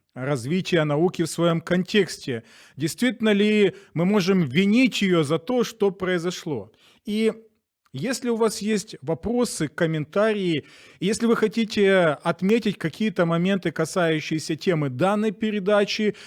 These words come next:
либо темы тех передач, которые мы уже, э, рассматривали ранее, пожалуйста, звоните к нам в студию, номера высвечиваются у нас на экранчике,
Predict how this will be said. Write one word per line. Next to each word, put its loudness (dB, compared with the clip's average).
либо 2
темы 2
тех -2
передач, 2
которые 2
мы 2
уже, 2
э, -2
рассматривали 2
ранее, 4
пожалуйста, 0
звоните 2
к -6
нам -4
в -20
студию, -2
номера -2
высвечиваются -6
у -6
нас -8
на -6
экранчике, -2